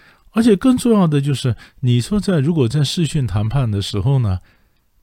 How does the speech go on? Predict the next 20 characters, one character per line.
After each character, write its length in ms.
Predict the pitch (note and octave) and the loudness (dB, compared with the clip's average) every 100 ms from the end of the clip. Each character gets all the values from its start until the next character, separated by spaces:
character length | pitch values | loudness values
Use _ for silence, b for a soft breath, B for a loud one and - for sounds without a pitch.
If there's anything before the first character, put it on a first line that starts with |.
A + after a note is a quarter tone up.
| _ - | _ 2
你， 100 | D#3 | 2
我 260 | - D3 C#3 | 4 2 0
起 180 | - G#3 | -2 -2
码 160 | A3 | 0
有 140 | D3 E3+ | 0 -2
把 220 | A#2 F2 | -4 -4
握， 260 | G2+ D#3 - | -2 -2 -2
在 200 | - D3+ | -2 -2
跟 380 | - A3+ A#3+ G#3+ | -2 -2 -2 0
我 180 | G2+ | -2
讲 320 | G2+ B2+ F#2 E2+ | -2 -4 -4 -4
话 240 | - D#3 | -4 -2
的 100 | A#2+ | -2
时 140 | - | -4
候， 300 | G2 A2+ G2+ B B - | -4 -2 -2 B B -2
我 100 | A#2+ | 0
垄 460 | C3+ A2+ F2+ F2 | 2 2 0 -2
断 260 | G2+ F3+ D#3+ | 0 0 0
了 260 | A2+ F#2+ F#2+ | -2 -4 -4
讲 240 | - F#2 | -4 -4